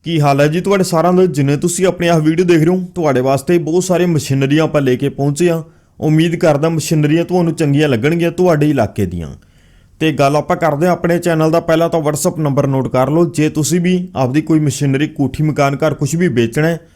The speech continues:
ਤਾਂ ਉੱਪਰ ਨੰਬਰ ਆਪਣਾ ਚੱਲਦਾ ਰਹਿੰਦਾ ਬਾਰ-ਬਾਰ, ਅਠੱਤਰ ਇੱਕ ਸੌ ਚਾਲੀ, ਅਠੱਤੀ ਸੱਤ ਸੌ ਚੌਂਹਠ। ਆਪਣੇ ਕੋਲੇ ਇੱਕ ਵੀਡੀਓ ਪੂਰੀ ਜਾਣਕਾਰੀ, ਪੰਜ ਤੋਂ ਸੱਤ ਫੋਟੋਆਂ, ਆਹ ਕੁਛ ਆਪਣੇ ਕੋਲੇ ਭੇਜ ਦਿਓ।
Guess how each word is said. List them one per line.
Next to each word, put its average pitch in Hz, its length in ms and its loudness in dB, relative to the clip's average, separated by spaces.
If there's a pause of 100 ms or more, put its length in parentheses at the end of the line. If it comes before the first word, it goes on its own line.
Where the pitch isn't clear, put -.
(280)
ਤਾਂ 160 100 2
ਉੱਪਰ 165 320 0
ਨੰਬਰ 151 280 0
ਆਪਣਾ 160 260 0
ਚੱਲਦਾ 131 320 -2
ਰਹਿੰਦਾ 143 220 0
ਬਾਰ-ਬਾਰ, 123 360 0
ਅਠੱਤਰ 175 320 -2
ਇੱਕ 143 120 -4
ਸੌ 170 140 -2
ਚਾਲੀ, 139 360 0 (520)
ਅਠੱਤੀ 175 340 0
ਸੱਤ 170 200 0
ਸੌ 160 100 -2
ਚੌਂਹਠ। 104 280 -2
ਆਪਣੇ 131 240 -4
ਕੋਲੇ 160 180 0
ਇੱਕ 156 160 -2
ਵੀਡੀਓ 151 260 0
ਪੂਰੀ 165 300 0
ਜਾਣਕਾਰੀ, 135 400 -2
ਪੰਜ 139 340 -2
ਤੋਂ 170 160 -2
ਸੱਤ 151 300 -4
ਫੋਟੋਆਂ, 147 460 -2 (400)
ਆਹ 156 180 0
ਕੁਛ 175 220 -2
ਆਪਣੇ 156 240 0
ਕੋਲੇ 170 160 0
ਭੇਜ 165 340 2
ਦਿਓ। 85 120 -6